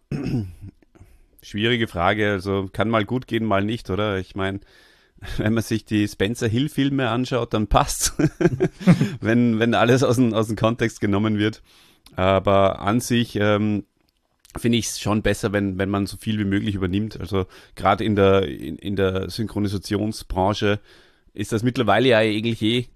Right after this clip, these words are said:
gang und gäbe, dass man den Leuten auch ein bisschen was zutraut, dass die da vielleicht gewisse englische Begriffe irgendwie nicht eindeutschen müssen oder so, oder, oder wenn's so wie hier ist,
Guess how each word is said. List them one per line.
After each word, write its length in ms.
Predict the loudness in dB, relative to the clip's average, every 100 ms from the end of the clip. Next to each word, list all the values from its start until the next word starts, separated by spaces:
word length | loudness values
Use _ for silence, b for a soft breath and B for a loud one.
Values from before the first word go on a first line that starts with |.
| _
gang 180 | 0 2
und 140 | 0 2
gäbe, 380 | 2 4 4
dass 180 | 2 -2
man 120 | -2 -2
den 100 | 2
Leuten 280 | 0 0 -2
auch 120 | -2
ein 80 | -4
bisschen 240 | -6 -6
was 120 | -6
zutraut, 640 | -6 -6 0 0 0 -4 -8
dass 120 | -8
die 260 | -4 -2 0
da 500 | 2 2 2 0 -4
vielleicht 360 | -8 -6 -6 -8 -20 -20 b b b b
gewisse 520 | -4 -4 2 2 2 2
englische 360 | -2 -2 -2
Begriffe 480 | -2 -2 -4 -2 0
irgendwie 460 | 0 0 2 0 -2 _ _ -10
nicht 300 | -6 -6 -4
eindeutschen 600 | -4 -2 -2 -2 -2 -4
müssen 460 | -4 -4 -6 -6 -6
oder 180 | -4 -4
so, 260 | -2 -2 -2
oder, 380 | -2 -4 -4 -4
oder 300 | -2 -2 -4
wenn's 880 | -16 -16 -16 -16 -12 -4 -4 -4 -6
so 120 | -2
wie 60 | 0
hier 260 | 0 2
ist, 180 | 0 -2